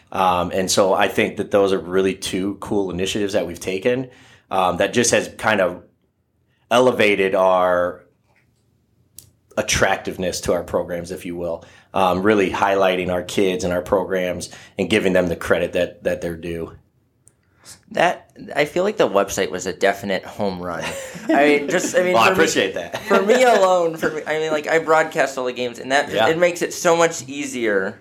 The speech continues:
Speaker 2: just
Speaker 1: Yeah.
Speaker 2: to see everything there. And I know for, like, community members all the time, they say so many nice things about it, and
Speaker 1: Yeah.
Speaker 2: it's definite home run. <laughs>
Speaker 1: Yeah, it, it's been a big hit. Uh, we,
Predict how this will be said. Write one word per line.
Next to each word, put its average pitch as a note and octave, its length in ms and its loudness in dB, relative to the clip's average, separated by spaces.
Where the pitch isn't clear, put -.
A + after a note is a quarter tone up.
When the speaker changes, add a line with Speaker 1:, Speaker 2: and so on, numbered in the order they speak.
Speaker 2:
just A#2+ 120 -2
Speaker 1:
Yeah. G2+ 120 0
Speaker 2:
to A#2+ 120 -2
see C3+ 240 -2
everything A#2 360 0
there. G2+ 200 2
And A#2 80 0
I B2 60 2
know D3 200 4
for, D3 140 -2
like, B2+ 160 0
community C3+ 440 0
members G#2+ 380 0
all A2 100 4
the A2+ 100 2
time, A2+ 460 -2
they G#2 220 -4
say A2+ 340 -2
so B2 280 -2
many A#2 240 -6
nice G#2+ 240 -2
things A2+ 240 -2
about G2 360 2
it, F#2+ 180 -4
and G2 180 -14
Speaker 1:
Yeah. F#2 180 2
Speaker 2:
it's C3 280 -6
definite D3 500 0
home B2 240 0
run. G#2 200 2
<laughs> - 340 0
Speaker 1:
Yeah, F#2+ 240 4
it, B2+ 260 2
it's C3+ 180 -2
been D3 160 2
a B2+ 60 4
big A2 300 0
hit. G2+ 360 -2
Uh, F#2 380 -2
we, G#2 240 2